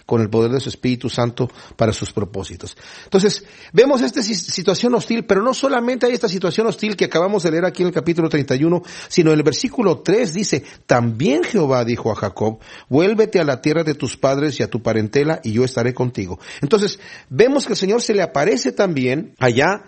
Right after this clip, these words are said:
cuando estaba con Labán en la tierra de Aram, y le dice, "Vuélvete a tu tierra, ya es el momento que te regreses". Ahora, yo me imagino que en el transcurrir de que esto que vamos a ver aquí, lo primero que venía mientras está huyendo de Labán en la mente de Jacob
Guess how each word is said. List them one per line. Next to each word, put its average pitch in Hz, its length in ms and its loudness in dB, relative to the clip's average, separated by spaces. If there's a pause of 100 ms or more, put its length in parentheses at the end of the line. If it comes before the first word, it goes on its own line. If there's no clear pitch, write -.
(100)
cuando 135 180 2
estaba 143 320 2
con 190 200 0
Labán 165 480 -2
en 131 120 2
la 127 140 2
tierra 139 320 2
de 139 100 2
Aram, 127 320 -4 (240)
y 160 100 4
le 143 100 4
dice, 165 240 -2
"Vuélvete 180 460 0
a 147 60 -2
tu 131 120 -4
tierra, 120 300 0
ya 156 140 2
es 190 80 -2
el 196 100 2
momento 170 500 0
que 156 140 -4
te 139 120 -2
regreses". 135 760 -6 (460)
Ahora, 185 420 0 (240)
yo 202 200 4
me 277 120 2
imagino 214 640 0
que 185 100 0
en 160 80 0
el 151 160 -2
transcurrir 165 960 -2
de 123 200 -4
que 135 100 -2
esto 165 160 -2
que 135 80 0
vamos 156 320 0
a 123 80 0
ver 147 180 0
aquí, 156 280 -2
lo 160 100 0
primero 165 360 0
que 180 140 0
venía 180 520 2
mientras 120 280 -2
está 127 280 2
huyendo 190 520 2
de 156 120 2
Labán 185 600 -2
en 139 160 -2
la 135 80 2
mente 180 420 0
de 131 380 0
Jacob 208 500 0